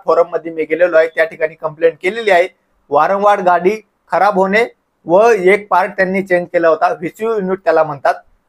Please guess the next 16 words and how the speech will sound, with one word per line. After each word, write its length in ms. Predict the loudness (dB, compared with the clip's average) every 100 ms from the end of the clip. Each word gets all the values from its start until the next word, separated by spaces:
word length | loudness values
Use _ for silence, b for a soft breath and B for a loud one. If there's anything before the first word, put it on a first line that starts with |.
| _
त्या 160 | 0 0
part 300 | 2 0 -2
change 300 | -2 -2 0
करण्याचे 420 | -2 -2 -4 -4
त्यांनी 480 | -2 -2 -2 -6 -2
labor 280 | 0 2 0
charges 360 | 0 -2 -4 -6
लावले. 220 | -6 -6
ते 260 | -6 -4 0
labor 280 | 2 2
charge 360 | 0 0 -2 -4 -6
कंपनीची 540 | -4 0 -2 -2 -6
जी 140 | -4 -2
guidelines 440 | 0 0 -2 -2
होती, 280 | -8 -14 -18 _ _ _ 0
त्याच्या 400 | 2 4 0